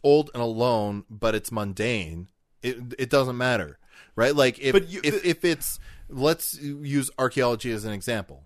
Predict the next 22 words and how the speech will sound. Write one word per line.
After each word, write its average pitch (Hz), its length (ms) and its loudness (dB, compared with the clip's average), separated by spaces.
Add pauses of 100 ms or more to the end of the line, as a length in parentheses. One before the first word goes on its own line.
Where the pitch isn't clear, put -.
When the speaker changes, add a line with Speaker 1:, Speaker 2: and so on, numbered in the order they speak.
Speaker 2:
Yeah. 120 280 -2 (100)
Speaker 1:
Right? 120 320 4
If, 131 320 -2
if 117 320 -4
you 135 180 -2
go 143 460 4
to, 113 800 -2 (180)
uh, 98 380 -2
the 110 160 -4
ruins 113 480 0
in 107 160 -14
ancient 117 340 -6
Mesopotamia, 101 920 -8
Speaker 2:
Yeah. 98 240 -6 (260)
Speaker 1:
right, 117 340 0 (180)
you 123 140 -2
can 147 180 -4
find 120 540 -2 (140)
lots 110 320 0
of 101 160 -8
bowls 98 720 0
and 92 600 -8